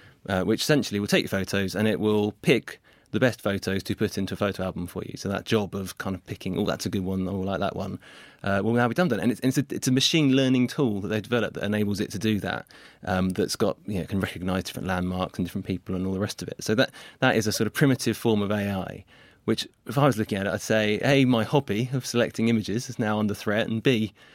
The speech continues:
uh, if I was a photo editor, I'd be getting very scared about, about my job in the next couple of years. So I, so I think for me, artificial intelligence, it's not a kind of big scary thing in the future. It's a bit like globalization.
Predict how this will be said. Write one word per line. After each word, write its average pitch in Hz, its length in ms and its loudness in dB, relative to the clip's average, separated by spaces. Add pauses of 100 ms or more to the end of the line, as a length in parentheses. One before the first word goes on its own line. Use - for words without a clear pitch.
(260)
uh, 110 180 2
if 123 140 -2
I 127 60 4
was 110 120 2
a 107 40 0
photo 123 320 0
editor, 101 300 -2
I'd 113 80 0
be 120 60 -2
getting 104 220 0
very 117 140 2
scared 120 280 2
about, 113 380 0
about 117 180 -6
my 127 140 0
job 127 200 0
in 101 60 -2
the 95 80 -2
next - 140 -8
couple 110 240 -4
of 104 60 2
years. 95 160 -2
So 117 100 2
I, 120 80 2
so - 160 -2
I - 20 4
think 160 240 2 (460)
for 123 100 2
me, 123 320 4
artificial 117 400 2
intelligence, 101 840 0 (400)
it's - 220 0
not 135 220 2
a - 20 -10
kind 117 220 -4
of 101 60 -4
big 110 140 -2
scary 107 240 0
thing 107 140 -2
in 104 60 0
the 92 40 -4
future. 110 200 0
It's 90 80 -8
a - 20 -16
bit - 140 2
like 101 120 -2
globalization. 104 840 -2